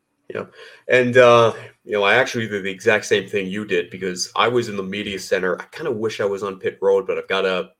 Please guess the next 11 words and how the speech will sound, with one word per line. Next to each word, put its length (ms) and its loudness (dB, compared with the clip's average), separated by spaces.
during 260 -2
Cup 280 -4
races, 360 -2
I've 120 -4
gotta 160 -2
be 120 -14
tethered 560 -4
to 360 -2
my 140 -2
laptop, 580 -4
unlike, 460 -8